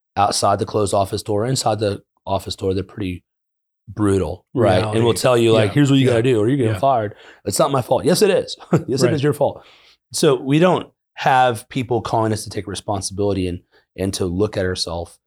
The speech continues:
Speaker 1: um, like, look at the output. So what I'd say, you know,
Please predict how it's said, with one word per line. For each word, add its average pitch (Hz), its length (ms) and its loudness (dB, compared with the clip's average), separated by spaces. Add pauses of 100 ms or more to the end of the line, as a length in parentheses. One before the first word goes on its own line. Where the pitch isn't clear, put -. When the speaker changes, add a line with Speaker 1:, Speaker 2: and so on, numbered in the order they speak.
(260)
Speaker 1:
um, 92 360 -2
like, 92 200 -8
look 110 180 -2
at 104 80 -2
the 98 120 0
output. - 360 -2
So 135 120 -2
what 127 140 2
I'd 120 120 0
say, 131 420 0 (560)
you 117 160 0
know, 107 280 -2